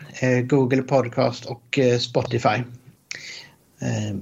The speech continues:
Spotify funkar lite märkligt. Jag märkte att detta avsnitt saknas där. Jag vet faktiskt inte riktigt varför det inte finns där, men, eh, eh, på de andra finns vi. Och, eh, det är bra, så då kan man lyssna på oss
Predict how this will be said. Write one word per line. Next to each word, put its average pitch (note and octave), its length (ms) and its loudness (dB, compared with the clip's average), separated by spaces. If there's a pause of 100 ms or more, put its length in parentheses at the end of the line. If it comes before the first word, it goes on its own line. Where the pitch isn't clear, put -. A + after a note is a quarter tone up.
(100)
Spotify G3+ 520 2
funkar D#3 320 2
lite D3+ 280 0
märkligt. C3 440 0
Jag C#3 140 0
märkte C#3 220 0
att B2+ 60 -6
detta C3 320 2
avsnitt D3 460 0
saknas D#3 480 0
där. G2+ 140 0
Jag B2 120 2
vet C3+ 180 -2
faktiskt A#2+ 220 -4
inte A2 140 -4
riktigt A2+ 200 -2
varför A3+ 380 4
det C#3 80 2
inte A2+ 220 -2
finns F#2+ 260 -4
där, - 220 -4
men, C3 260 2
eh, B2+ 180 2 (680)
eh, A#2 360 0
på C#3 100 2
de C#3+ 120 4
andra F3+ 240 4
finns G2 360 -2
vi. A#2+ 160 0 (880)
Och, - 420 -2
eh, A#2+ 140 2
det F3 160 4
är E4+ 60 4
bra, - 260 0
så - 100 -10
då B2 60 0
kan F#3+ 160 2
man G3+ 140 4
lyssna E3+ 280 0
på D#3 220 2
oss C3+ 320 -2